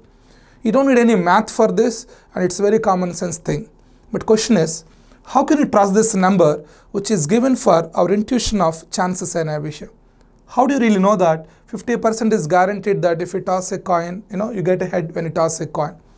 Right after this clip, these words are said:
Let me do an experiment in a way. I got a coin here. Now let me do a bunch of experiments to conclude whether this is going to be correct or not. Trust me, this is a fair coin here, so no issues with it. Now, so I'm just tossing first time here.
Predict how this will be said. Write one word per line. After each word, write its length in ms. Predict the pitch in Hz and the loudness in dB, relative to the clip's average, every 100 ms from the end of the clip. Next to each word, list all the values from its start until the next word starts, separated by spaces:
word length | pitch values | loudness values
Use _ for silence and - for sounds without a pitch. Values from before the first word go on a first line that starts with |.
| - - | -20 -8
Let 160 | 180 | -4
me 80 | 202 | 0
do 280 | 196 294 - | 2 2 0
an 120 | - | 0
experiment 480 | 185 - 220 202 170 | 0 2 2 2 4
in 120 | 160 | 2
a 100 | 151 | 2
way. 180 | 151 220 - - - - - | 0 -2 -4 -16 -20 -16 -2
I 60 | |
got 240 | 160 - 254 | 2 4 4
a 80 | |
coin 340 | 226 196 190 180 | 2 2 2 0
here. 320 | - 156 - - _ - | 0 -4 -4 -16 _ -8
Now 80 | 185 | 0
let 160 | 180 185 | 0 2
me 80 | 196 | 0
do 100 | 269 | 2
a 40 | |
bunch 260 | 190 247 254 | 2 0 0
of 100 | 214 | 0
experiments 540 | - - 160 190 196 | 0 -2 -4 -4 -4
to 80 | - | -4
conclude 600 | - 208 214 190 151 151 - | 0 0 2 2 2 -2 -6
whether 300 | 180 165 170 170 | -2 2 2 0
this 220 | 175 180 | -4 0
is 140 | 185 156 | 0 0
going 220 | 190 196 | -2 0
to 60 | |
be 200 | 185 - | 0 -2
correct 360 | - 202 185 185 | -2 -2 -2 -2
or 100 | 165 | -2
not. 320 | 147 156 160 - _ _ - _ - | -2 -8 -10 -18 _ _ -20 _ 0
Trust 260 | 220 220 | 0 2
me, 120 | 240 247 | 2 4
this 160 | 196 | 4
is 40 | 202 | 2
a 40 | |
fair 240 | 185 214 226 | 2 2 4
coin 320 | 226 214 214 | 4 2 2
here, 280 | - 233 247 - - | 0 -4 -4 -14 -14
so 180 | - | -8
no 140 | 175 208 | -2 0
issues 340 | 214 214 202 | 2 0 0
with 200 | 190 202 | -2 0
it. 200 | 208 214 - _ _ _ | -2 -4 -12 _ _ _
Now, 340 | - 165 151 - - | -2 0 0 -4 -12
so 220 | - 185 | -4 -4
I'm 240 | - 180 | -2 0
just 200 | 190 220 | 0 0
tossing 320 | 208 202 214 | 0 0 -2
first 300 | 190 180 175 | -4 -4 -4
time 220 | - 175 165 | -4 -4 -4
here. 260 | - 151 | -10 -12